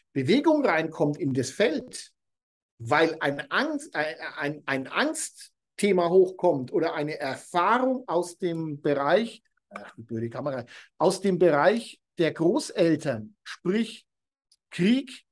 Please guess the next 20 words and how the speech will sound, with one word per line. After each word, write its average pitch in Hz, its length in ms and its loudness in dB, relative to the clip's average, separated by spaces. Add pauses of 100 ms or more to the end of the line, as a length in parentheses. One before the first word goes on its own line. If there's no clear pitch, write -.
mit 180 200 0
Russland, 196 680 2
weil 143 140 4
das 185 180 4
steht 208 260 0
ja 196 60 6
letztendlich 185 640 -2
im 160 140 -2
Raum 165 400 2
irgendwo 185 460 0
da, 214 300 4
auch 160 240 -4
wenn 180 140 0
es 180 80 -12
jetzt 170 200 -2
keiner 185 320 0
erzählt, 170 580 -4 (1000)
dann 240 440 0 (1080)
läuft 180 340 2
das 185 260 2